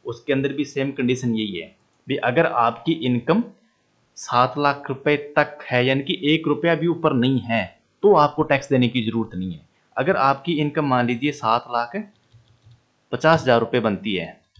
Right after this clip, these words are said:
तो जैसे हमने सात लाख पचास हज़ार रुपये यानी कि अब ये कौन सी इनकम मानी जाएगी?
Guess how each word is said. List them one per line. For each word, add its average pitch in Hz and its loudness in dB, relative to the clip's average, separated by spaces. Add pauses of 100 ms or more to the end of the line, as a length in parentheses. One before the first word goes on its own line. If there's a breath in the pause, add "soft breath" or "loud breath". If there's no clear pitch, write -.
(1120)
तो 120 -4
जैसे 123 -2
हमने 151 0
सात 127 2
लाख 143 0
पचास 143 2
हज़ार 120 4
रुपये 127 0
यानी 127 0
कि 160 -4
अब 151 -2
ये 135 0
कौन 160 -2
सी 165 -4
इनकम 156 -4
मानी 143 -4
जाएगी? 151 -6